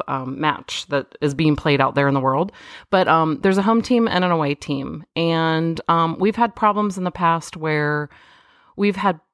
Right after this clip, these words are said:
teams show up that maybe haven't wanted to play on a certain court. Like, "I wanna play on court two versus court one," or, um, you know, we have different surfaces. So some people like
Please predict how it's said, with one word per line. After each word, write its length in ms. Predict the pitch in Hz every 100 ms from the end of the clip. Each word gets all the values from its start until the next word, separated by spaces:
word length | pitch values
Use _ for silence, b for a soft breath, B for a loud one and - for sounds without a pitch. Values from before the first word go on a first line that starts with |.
| _ _ _ -
teams 320 | - 196 196
show 240 | - 185 170
up 320 | 165 170 -
that 160 | 170 165
maybe 340 | 170 180 190 -
haven't 320 | 185 170 165
wanted 240 | 151 156
to 60 | 160
play 500 | - 160 156 156 156
on 540 | 143 147 147 147 151 147 b b b _ -
a 60 |
certain 300 | - 170 156
court. 640 | - - 147 160 - -
Like, 340 | 156 156 143 -
"I 100 | 180
wanna 160 | 247 226
play 220 | - 165
on 100 | 160
court 300 | - 185 -
two 480 | - - 240 208 160
versus 260 | 151 - 160
court 300 | - 165 160
one," 560 | 190 180 156 151 147
or, 560 | - 151 147 143 139 - B B B B
um, 380 | 165 156 151 117
you 140 | - 175
know, 120 | 156
we 100 | 185
have 100 | 190
different 300 | 185 180 -
surfaces. 840 | - 156 147 220 - 233 233 233
So 500 | - 170 151 151 151
some 240 | - - 156
people 300 | - 170 156
like 460 | 143 143 - -